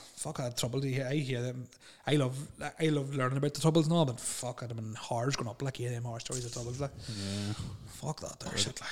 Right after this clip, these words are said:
Speaker 2: dirty actions.
Speaker 1: Aye, from both sides, like.
Speaker 2: Yeah.
Speaker 1: Completely fucking mental.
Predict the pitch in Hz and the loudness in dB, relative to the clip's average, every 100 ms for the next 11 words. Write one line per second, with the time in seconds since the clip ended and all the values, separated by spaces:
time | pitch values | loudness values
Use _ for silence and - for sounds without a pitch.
0 | - 110 110 104 101 - 110 113 - 120 | -2 0 0 -2 -2 0 0 -2 -4 -4
1 | 113 120 120 135 139 131 123 135 139 147 | -4 -4 -2 -2 -2 -2 -4 -2 -2 0
2 | 151 151 - - - - - - 135 107 | -2 -8 -16 -20 -16 -16 -16 -12 -8 -6
3 | 104 - - 120 120 120 123 117 117 - | -8 -10 -12 -8 -6 -4 -4 -6 -8 -14
4 | - - 131 - 117 110 104 131 | -20 -8 -6 -4 -4 -4 -4 -4